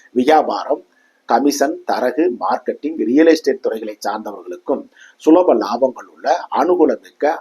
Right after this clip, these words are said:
அற்புத நாள் இன்று. கும்பம் லக்ன அன்பர்களே, பரபரப்பும் சுறுசுறுப்பும் உள்ள நாளாகவே இன்னைக்கு இருக்கு. உறவுகள், நண்பர்கள், வெளிவட்டார பழக்க வழக்கங்களிலும் கொடுக்கல் வாங்கல்களிலும் மிகுந்த கவனம் தேவைப்படும் நாள்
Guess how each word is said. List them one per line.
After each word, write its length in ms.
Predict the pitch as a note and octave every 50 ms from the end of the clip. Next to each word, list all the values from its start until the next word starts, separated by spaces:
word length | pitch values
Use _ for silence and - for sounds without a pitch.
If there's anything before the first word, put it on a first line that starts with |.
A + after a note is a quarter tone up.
| - -
அற்புத 400 | - C3 C#3 - D#3 C3 A2+ F#2 -
நாள் 240 | - D3 D#3+ D#3 - _
இன்று. 380 | - C3+ C3+ A#2+ - - - - _ _ _ _ _ _ _ _ _ _ _ _ _ _ _ _ _ _
கும்பம் 400 | - D3+ D3+ E3 - F3+ E3+ D3
லக்ன 260 | B2 A2 - G#2+ G#2 F2+ F2+ - - - _ _ -
அன்பர்களே, 520 | A2+ B2+ C3 A#2+ A#2 A2 A#2 A#2+ C3 A#2+ - - - - _ -
பரபரப்பும் 600 | B2+ A#2+ C#3 E3 E3 D#3 C#3+ C3+ C#3 - D3+ D#3+
சுறுசுறுப்பும் 640 | - - - D3+ F3+ F3+ D3+ C#3+ C3+ A#2+ C3+ A#2+ A2+
உள்ள 200 | A2 G#2+ G#2+ G2
நாளாகவே 580 | F#2+ G2 G2 G2 G2 G2 G2 G2 G2+ A2 A2+
இன்னைக்கு 320 | - - - - _ - F2
இருக்கு. 460 | - - _ - A#2 C#3+ - F#3 - _ - - _ -
உறவுகள், 480 | A#2+ C3 D3+ E3+ D#3+ D#3 - D3+ D3 C#3
நண்பர்கள், 600 | - A2 A2 A2+ A2 G#2+ - - C4 - - - -
வெளிவட்டார 480 | - C3+ C#3+ C#3+ C#3 - C3+ A#2+ A2 - -
பழக்க 400 | A#2 A2 B2 - B2 A2 G#2 G2+
வழக்கங்களிலும் 640 | F#2+ - G2 F#2 F2 F2 E2+ E2+ F2 A#2 D3 F3 - _ _ _ _ _ _ -
கொடுக்கல் 460 | D3 D#3+ F#3 F3+ F3+ E3+ D#3 B2+ G#2+
வாங்கல்களிலும் 760 | A2 G#2+ A#2+ C3+ B2+ B2+ A#2 - G2+ F2+ F2+ F#2 B2 C3 - _ _ _
மிகுந்த 420 | G#2 A#2+ C3 C3+ D#3+ D#3+ D3 C3+ A2+
கவனம் 420 | - G#2+ G#2+ B2+ - D3 C#3 -
தேவைப்படும் 520 | - G2+ F#2+ G2 F#2 - F#2+ F2+ F#2+ F2+ E2+
நாள் 280 | E2+ G2+ C#3 D#3 D#3+